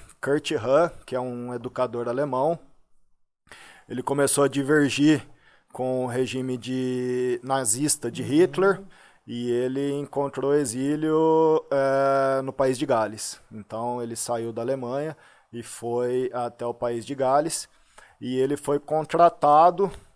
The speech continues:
Speaker 1: é, por, é, um empresário que tinha, é, embarcações na época, pra analisar por que os marinheiros mais novos e mais forte, e mais fortes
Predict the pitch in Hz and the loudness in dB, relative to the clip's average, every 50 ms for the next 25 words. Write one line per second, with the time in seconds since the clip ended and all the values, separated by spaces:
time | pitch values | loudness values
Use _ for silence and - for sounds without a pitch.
0 | - 120 123 123 123 120 117 120 120 117 117 117 113 113 _ _ - - 123 123 | -12 -10 -8 -6 -4 -4 -4 -4 -4 -4 -4 -6 -6 -10 _ _ -12 -8 -6 -4
1 | 123 123 123 123 120 120 117 110 104 - - - 110 110 110 113 113 110 113 113 | -2 0 0 2 0 0 0 -2 -4 -8 -14 -18 -14 -12 -10 -10 -8 -8 -10 -10
2 | 113 117 117 113 - 127 139 151 139 110 120 123 127 135 143 151 160 147 - - | -10 -10 -12 -8 -4 -2 -2 -2 0 0 0 2 6 6 6 6 4 -2 -8 -10
3 | - 117 - - - - 117 117 117 120 117 113 110 - - - - - - - | -18 -18 -14 -12 -12 -10 -10 -8 -8 -8 -8 -8 -8 -10 -12 -14 -16 -20 -20 -20
4 | - - - 110 113 113 113 113 - - 123 117 113 120 117 113 - - 127 - | -20 -20 -14 -12 -10 -8 -6 -8 -8 -8 -10 -8 -4 -4 -4 -4 -2 -4 -4 -4
5 | - - 117 117 117 110 131 143 143 127 123 131 143 151 - - - 175 170 - | -4 -6 -6 -10 -10 -8 -6 -4 -4 -2 -2 -2 -4 -6 -6 -8 -6 -6 -6 -6
6 | - _ - - - - _ _ _ _ _ _ _ - 127 127 131 135 139 143 | -8 _ -20 -20 -20 -20 _ _ _ _ _ _ _ -4 0 2 4 6 6 6
7 | 147 151 156 156 160 156 151 151 147 143 - - 143 147 151 165 175 185 196 190 | 6 6 6 6 8 8 8 8 8 8 6 4 2 2 2 4 4 6 6 6
8 | 135 135 143 156 175 185 180 - 180 175 - - 160 175 180 160 147 170 175 180 | 8 8 10 10 10 10 8 6 2 2 2 2 0 2 2 2 2 4 4 4
9 | 180 175 165 151 143 143 139 131 131 - 127 127 131 143 139 110 123 123 120 120 | 4 2 -2 0 2 2 2 2 0 -2 0 0 2 2 0 -2 -2 -2 0 2
10 | 123 131 151 175 170 170 190 185 - - - - - 131 127 120 131 131 135 131 | 4 6 6 6 4 2 0 0 0 -2 -4 -8 -10 -8 -6 -2 -2 -2 0 0
11 | - - - - 127 127 131 139 156 165 165 - - 208 202 196 - _ _ _ | -2 -2 -2 -2 0 4 4 4 4 2 0 -4 -6 -6 -6 -8 -12 _ _ _
12 | _ _ _ - 117 113 113 120 123 - - - 123 127 135 156 165 - - 196 | _ _ _ -12 -10 -6 -6 -4 -4 -4 -4 -2 0 2 2 2 0 -2 -4 -4
13 | 180 - | -4 -4